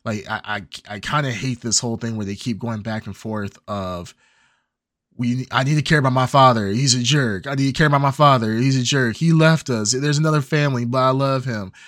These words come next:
I have P T S D. Now I don't," and blah, blah, blah. It's just kind of like, they keep going back and they keep harping on these, like, these dumb issues.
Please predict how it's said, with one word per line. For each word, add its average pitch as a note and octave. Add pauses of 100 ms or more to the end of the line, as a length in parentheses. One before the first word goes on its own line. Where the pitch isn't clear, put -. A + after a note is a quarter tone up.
(160)
I -
have D3
P D3+
T C#3+
S C3+
D. C3+
Now C3
I B2+
don't," B2
and G#2+
blah, C3+
blah, C3
blah. C3+
It's B2
just C#3
kind D#3+
of C3+
like, B2 (600)
they C3+
keep F#3+
going E3
back B2+
and A#2+
they A#2+
keep C3
harping A#2+
on A#2+
these, G#2 (160)
like, A#2
these G#2+
dumb A2
issues. B2